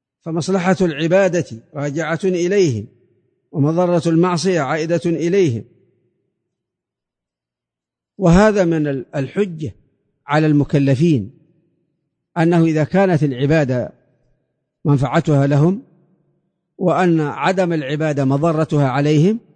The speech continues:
فالله جل وعلا أكرمهم بالإيجاد، وأعانهم على العبادة من أجل مصلحتهم، وأثابهم على شيء عملوه لأنفسهم،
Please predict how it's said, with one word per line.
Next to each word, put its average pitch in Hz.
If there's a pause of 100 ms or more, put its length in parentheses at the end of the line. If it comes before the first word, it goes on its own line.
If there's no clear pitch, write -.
(1080)
فالله 180
جل 170
وعلا 151 (320)
أكرمهم 170
بالإيجاد، 143 (800)
وأعانهم 160
على 151
العبادة 147 (720)
من 143
أجل 160
مصلحتهم، 160 (720)
وأثابهم 170
على 160
شيء 196
عملوه 170 (640)
لأنفسهم، 196